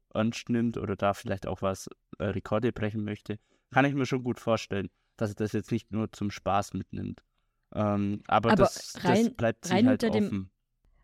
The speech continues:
Speaker 2: rein unter dem Aspekt, dass er wahrscheinlich den Vertrag nur über ein oder zwei Jahre hat,
Speaker 1: Ja, gut, ja.
Speaker 2: allein das sagt schon viel aus. Also das find ich schon wieder negativ, wenn, wenn es dieses nicht gäbe.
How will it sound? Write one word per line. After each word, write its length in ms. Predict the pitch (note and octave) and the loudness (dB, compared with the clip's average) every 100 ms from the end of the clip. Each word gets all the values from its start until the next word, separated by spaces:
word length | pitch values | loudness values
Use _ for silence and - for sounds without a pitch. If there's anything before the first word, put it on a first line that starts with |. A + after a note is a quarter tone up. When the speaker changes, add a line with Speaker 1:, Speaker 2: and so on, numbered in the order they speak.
| - | -8
Speaker 2:
rein 300 | E3+ F3 A#3+ | -2 2 4
unter 200 | A3+ G3+ | 2 0
dem 140 | F#3 | 0
Aspekt, 420 | E3+ - G#3 G3+ | -2 -4 -6 -4
dass 140 | E3+ E3+ | -6 -6
er 80 | D#3+ | -6
wahrscheinlich 400 | E3 G3 G3 A3+ | -4 -2 -2 -2
den 100 | G3 | -6
Vertrag 420 | - F#3 - F#3 | -8 -12 -10 -8
nur 100 | F3 | -6
über 140 | D#3 D#3 | -6 -4
ein 160 | E3+ | -4
oder 200 | F3 D#3+ | -4 -6
zwei 220 | - - D3+ | -6 -4 -4
Jahre 340 | G3 A3+ D3+ | -2 -2 -2
hat, 180 | E3 - | -4 2
Speaker 1:
Ja, 120 | G#2 | 2
gut, 280 | - G#2 - | 2 -2 0
ja. 80 | G2+ | 2
Speaker 2:
allein 240 | F3+ F#3 | 4 4
das 180 | A3 - | 0 0
sagt 220 | A3+ - | 0 2
schon 140 | G3 | -2
viel 240 | - G3 F3 | 0 0 0
aus. 300 | E3+ C#3+ - | -2 -6 -4
Also 160 | F#3 E3 | -4 0
das 180 | A#3 | 0
find 160 | - G#3+ | 2 0
ich 160 | G3+ - | 0 -2
schon 160 | F#3+ | -2
wieder 160 | E3+ E3 | 0 0
negativ, 460 | F#3+ F3+ - E3 - - - - | 2 0 -4 -12 -14 -20 -20 -2
wenn, 360 | F#3 F#3 F3+ - - E3 _ | 4 6 4 0 -8 -18 _
wenn 400 | - F3+ F3+ E3+ | -4 0 2 0
es 240 | - - - - F#3+ _ A#3 | -2 -4 -6 -16 -20 _ 0
dieses 260 | B3+ G3+ | 2 2
nicht 160 | F3 - | -2 -2
gäbe. 300 | A3+ E3 B2 | -2 -2 -4